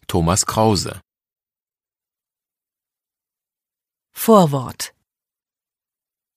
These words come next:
Speaker 2: Paris, eine der faszinierendsten europäischen Metropolen, gilt als Stadt der Modernität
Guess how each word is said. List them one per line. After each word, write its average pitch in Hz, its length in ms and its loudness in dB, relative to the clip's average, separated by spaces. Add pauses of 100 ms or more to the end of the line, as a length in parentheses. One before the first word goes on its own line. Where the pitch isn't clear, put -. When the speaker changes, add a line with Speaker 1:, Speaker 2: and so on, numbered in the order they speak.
(520)
Speaker 2:
Paris, 180 840 2 (300)
eine 196 280 6
der 180 140 2
faszinierendsten 226 1160 0
europäischen 170 680 2
Metropolen, 196 840 4 (340)
gilt 233 360 4
als 247 240 -2
Stadt - 400 -2
der 180 120 0
Modernität 156 960 0